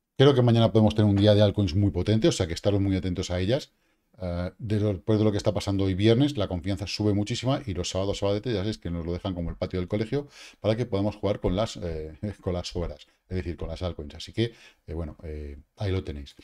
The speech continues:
Por otra parte, la dominancia de Bitcoin, boom, vuelve a meter un pepinazo importante, un cero sesenta y ocho, y la del U S D T baja un tres cincuenta y cuatro y la del U S D C un tres cuarenta y seis. O sea, un tres y medio cada uno, muy potente.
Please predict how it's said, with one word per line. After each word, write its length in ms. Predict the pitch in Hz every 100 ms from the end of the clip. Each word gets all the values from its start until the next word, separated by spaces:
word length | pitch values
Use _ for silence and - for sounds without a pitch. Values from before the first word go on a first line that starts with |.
| - - -
Por 140 | - 117
otra 180 | 117 113
parte, 380 | 131 131 170 135
la 120 | 110
dominancia 400 | 104 101 101 101
de 80 | 101
Bitcoin, 420 | 101 123 107 98
boom, 460 | 127 131 110 95
vuelve 180 | 90 92
a 60 | 90
meter 180 | 90 90
un 140 | 87
pepinazo 400 | 92 90 90 98
importante, 340 | 104 107 143
un 80 | 143
cero 220 | - 101
sesenta 320 | 95 - 110 123
y 60 |
ocho, 320 | 135 131 160 160 - - _
y 220 | 196 139
la 260 | 92 92 95
del 140 | 98
U 100 | 131
S 160 | 147 151
D 80 | 143
T 160 | 147
baja 260 | 151 139 160
un 200 | 156 131
tres 260 | 135 139
cincuenta 480 | - 156 143 127 110
y 80 | 113
cuatro 260 | 123 123 131
y 40 |
la 160 | 104 95
del 100 | 101
U 100 | 135
S 140 | 131
D 80 | 113
C 100 | 117
un 300 | 120 117 107
tres 240 | 110 120
cuarenta 540 | - 120 110 95 90 85
y 80 |
seis. 280 | 85 98 85 - - _ _
O 20 |
sea, 120 | 87
un 120 | 90
tres 200 | 110 117 117
y 20 |
medio 240 | 107 98
cada 220 | 87 82
uno, 420 | 90 110 151 180 - _ _ -
muy 320 | 98 113 127
potente. 640 | 104 98 107 110 147 156